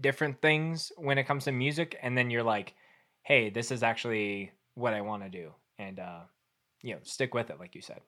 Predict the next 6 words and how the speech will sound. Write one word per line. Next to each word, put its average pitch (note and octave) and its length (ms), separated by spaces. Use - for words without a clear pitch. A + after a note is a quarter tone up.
That D3 200
being D3+ 200
said, A#2+ 460
um, A2+ 500
you C#3 140
know, G#2+ 260